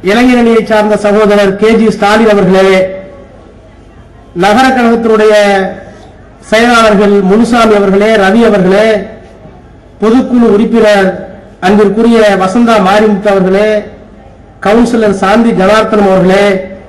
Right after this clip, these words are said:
மாவட்ட கழகத்தினுடைய நிர்வாகிகள் அன்பிற்குரிய துரைசாமி, விஸ்வநாதன், நாசர், நீலகண்டன், நிர்மலா, கிஷோர் உள்ளிட்ட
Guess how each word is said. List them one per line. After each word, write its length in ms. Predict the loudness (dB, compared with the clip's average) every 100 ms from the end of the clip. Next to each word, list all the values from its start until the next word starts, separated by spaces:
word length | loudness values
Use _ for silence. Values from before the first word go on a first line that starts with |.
| -20 -20 -20 -20 -20 -20 -20 -20 -20 -8
மாவட்ட 440 | -2 0 0 0
கழகத்தினுடைய 560 | -2 0 -2 -2 0 0
நிர்வாகிகள் 480 | 2 2 2 2 0
அன்பிற்குரிய 560 | 0 0 0 0 0
துரைசாமி, 580 | 0 0 0 0 0 2
விஸ்வநாதன், 720 | 2 0 0 0 0 0 0 0
நாசர், 320 | 0 0 -2
நீலகண்டன், 640 | 0 0 0 0 0 0
நிர்மலா, 400 | 0 0 0 0 -2
கிஷோர் 200 | -2 0
உள்ளிட்ட 400 | 2 0 0